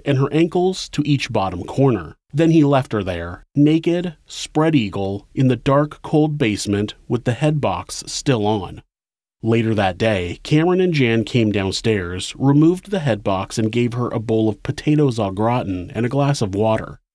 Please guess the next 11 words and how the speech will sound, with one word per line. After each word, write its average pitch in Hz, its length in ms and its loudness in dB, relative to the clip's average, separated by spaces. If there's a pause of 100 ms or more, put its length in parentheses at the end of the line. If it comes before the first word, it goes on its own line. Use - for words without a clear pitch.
(140)
She - 220 0
was 170 160 2
still 190 240 0
made 135 260 2
to 117 100 0
wear 104 200 2
the 90 100 -6
blindfold 101 720 0
while 113 220 0
she - 260 -8
ate. 101 380 -4